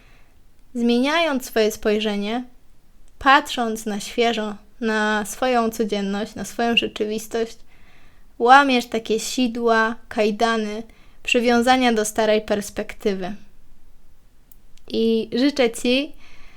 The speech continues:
aby od tego odcinka zaczął się twój proces zdrowienia, twój proces wchodzenia w nową perspektywę, e, abyś zaczął, zaczęła bawić się swoją rzeczywistością,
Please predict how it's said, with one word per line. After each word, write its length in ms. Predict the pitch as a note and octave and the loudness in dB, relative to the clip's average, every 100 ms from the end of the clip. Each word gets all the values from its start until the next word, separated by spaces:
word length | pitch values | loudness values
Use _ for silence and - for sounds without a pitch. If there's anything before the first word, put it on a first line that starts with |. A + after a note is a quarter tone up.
| - - - | -14 -14 -4
aby 560 | A#3 A3+ G#3+ A#3 A3+ - | -2 0 0 0 0 0
od 200 | A3+ - | -4 -2
tego 280 | B3 B3+ | 0 2
odcinka 880 | A3+ A3+ - C4 B3 B3 A3 A3 A3 | 0 -2 -6 -2 -2 -2 -2 0 0
zaczął 360 | A#3+ A#3+ A3+ G#3+ | 2 2 0 0
się 180 | A3+ | -2
twój 300 | G3+ - B3 | -4 2 2
proces 500 | A#3+ G3+ G3 G3+ G#3 | 4 -2 -2 -2 -2
zdrowienia, 680 | A3 G#3 A3 G#3+ G3+ G#3+ C4 - - - - - - - - - | -2 0 0 0 -2 -2 -2 -4 -16 -16 -16 -18 -20 -20 -20 -18
twój 280 | - B3 A#3 | -4 2 2
proces 460 | A#3 A3 G#3+ G#3+ - | 4 0 0 -4 -4
wchodzenia 800 | - A3+ A3+ A3 G#3+ G#3+ G#3+ G#3+ | 0 2 4 2 2 2 0 0
w 60 | |
nową 420 | A#3 A3+ A3+ G#3+ | 0 2 2 0
perspektywę, 960 | G#3 G#3 G#3+ - D#3+ - - B3+ A#3 A3 A3 - - - - - - - - - | -2 -2 -4 -4 -10 -8 -4 0 2 2 -2 -14 -20 -20 -20 -20 -20 -20 -16 -8
e, 260 | A3 A3 - | -4 -4 -6
abyś 600 | - A3 A3 A3 G#3+ G#3 | -4 -4 -2 -2 -2 -4
zaczął, 680 | G3+ A#3 A3 B3 C4 B3 A3+ | -4 -2 4 6 6 4 4
zaczęła 540 | A3 G#3+ - A#3+ A3+ G#3+ | 4 2 8 10 10 6
bawić 520 | A3 A#3+ B3 A3+ - | 8 8 8 2 -4
się 120 | G#3 | -6
swoją 380 | - G#3+ A3 A3 | -4 0 0 0
rzeczywistością, 1160 | G#3+ - G#3 G#3 - G3+ G3 - B3 B3+ C#4 | -2 -4 -4 -6 -6 -6 -6 -4 0 0 -2